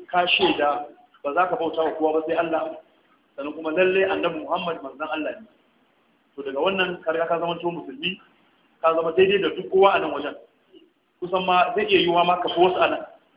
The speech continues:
Saboda yanzu duk wani zunubin da ka aikata tun daga farkon haihuwanka har zuwa yau, ko tun daga farkon da tun daga balaga har zuwa yau, an gafarta maka gabaki daya.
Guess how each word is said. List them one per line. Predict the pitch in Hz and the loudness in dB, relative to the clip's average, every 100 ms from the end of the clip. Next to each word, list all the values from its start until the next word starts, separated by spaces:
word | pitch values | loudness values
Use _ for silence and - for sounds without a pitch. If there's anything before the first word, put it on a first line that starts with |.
| _ _ _ _ _ - | _ _ _ _ _ -6
Saboda | 180 156 143 | -4 -2 -4
yanzu | 143 143 190 175 | -6 -8 -8 -8
duk | 202 | -4
wani | 202 208 180 | -2 0 -2
zunubin | 170 170 156 | -4 -4 -4
da | |
ka | - | -4
aikata | 160 160 - 143 143 | -2 -2 -2 -2 -2
tun | 180 185 | -4 -4
daga | 151 139 | -4 -4
farkon | 151 151 160 160 160 - | -6 -4 -4 -4 -8 -8
haihuwanka | 160 170 147 156 147 | -6 -4 -6 -8 -6
har | 147 156 | -8 -4
zuwa | 170 139 | -2 0
yau, | 156 - - - _ - | -2 -2 -10 -20 _ -12
ko | 170 | -8
tun | 208 | -4
daga | 175 151 | -4 -2
farkon | 175 185 170 | -2 -2 -4
da | |
tun | - 180 | -6 -6
daga | 156 | -2
balaga | 156 151 143 - - - _ _ - | 0 0 -2 -4 -10 -20 _ _ -6
har | 165 | -2
zuwa | 180 147 | 0 2
yau, | 147 - - - | 0 -6 -12 -10
an | 156 | -2
gafarta | 160 135 143 | -2 -2 -4
maka | 143 - | -4 -6
gabaki | 120 113 151 | -8 -8 -10
daya. | 135 | -8